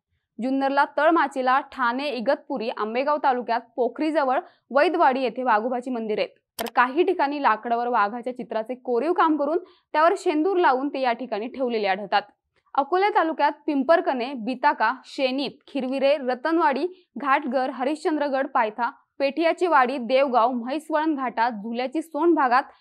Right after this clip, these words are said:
वाघ बारस साजरी होत असते. वाघ बारस दिवाळी दरम्यान आणि दिवाळीनंतर देखील चालू असते. पेठेच्या वाडीजवळील भैरवनाथाच्या कलाडगडावर गावकरी जातात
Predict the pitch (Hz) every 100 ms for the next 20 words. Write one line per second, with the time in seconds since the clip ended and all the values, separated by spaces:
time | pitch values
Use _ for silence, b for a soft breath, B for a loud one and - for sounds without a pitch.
0 | b 233 269 311 262 220 240 - 254 226
1 | 233 190 190 214 - - 220 233 226 240
2 | 247 214 247 269 339 330 294 302 285 294
3 | 254 254 311 302 294 294 277 302 - 269
4 | 277 294 285 339 - B B - 254 277
5 | 285 285 247 254 311 320 285 277 262 262
6 | 262 330 359 339 320 330 330 269 330 302
7 | 262 240 262 233 202 196 226 226 220 277